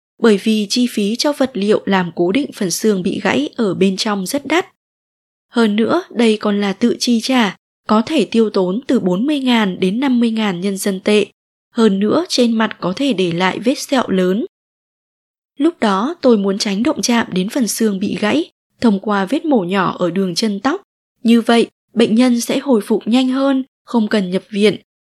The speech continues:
tốn ít tiền hơn, chỉ hơn một ngàn tệ. Nhưng ca phẫu thuật này có rủi ro nhất định, có thể xương bị gãy không phục hồi lại được, có thể chảy máu cục bộ, tổn hại bộ phận thần kinh dẫn đến liệt, vân vân.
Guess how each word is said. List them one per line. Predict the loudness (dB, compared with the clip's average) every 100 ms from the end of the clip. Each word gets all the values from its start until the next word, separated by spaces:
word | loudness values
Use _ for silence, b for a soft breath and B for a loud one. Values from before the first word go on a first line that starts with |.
| -2
tốn | 0 0 -2
ít | -6 -4
tiền | 0 0
hơn, | 2 4 4 4 -2 _ _
chỉ | -2 -2
hơn | 2 2 2
một | 0 -2
ngàn | 0 0 0
tệ. | 2 2 -2 _ _ _ _ _ _ _
Nhưng | 2 2 2
ca | 0 -2
phẫu | 0 -2
thuật | 0 -4
này | 0 0 0
có | -2 -2
rủi | 0 0
ro | 0 0
nhất | 0 -2 2
định, | 2 0 _ _ _ _ -2
có | 0
thể | 0 0 0
xương | 0 0 2
bị | 0 -2 -2
gãy | 0 0 -4
không | -2 -2
phục | -2 -2
hồi | 0 2
lại | 0 -2
được, | 2 2 0 _ _ _ -4
có | -2 0
thể | 0 0
chảy | 0 -2
máu | -4 -2
cục | -4 -2
bộ, | 2 2 2 _ _ _
tổn | 0 0
hại | 2 0 0
bộ | -2
phận | -2 -4 -2
thần | -4 -2
kinh | 2 2 2
dẫn | -2 -2 0
đến | 0 2
liệt, | 2 2 0 _ -2
vân | -2
vân. | 2 0 0